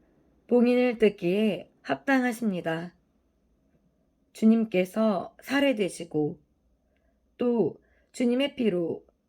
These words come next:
모든 종족과 언어와 백성과 민족 가운데에서 사람들을 속량하시어 하느님께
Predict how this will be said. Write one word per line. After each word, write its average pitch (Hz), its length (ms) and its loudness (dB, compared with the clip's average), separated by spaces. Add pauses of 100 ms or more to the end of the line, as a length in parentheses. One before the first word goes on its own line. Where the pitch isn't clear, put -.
모든 185 400 0
종족과 196 880 -2
언어와 190 720 0 (200)
백성과 170 840 -6 (300)
민족 233 400 0
가운데에서 190 840 0 (800)
사람들을 247 540 0
속량하시어 277 1040 -4 (600)
하느님께 220 960 0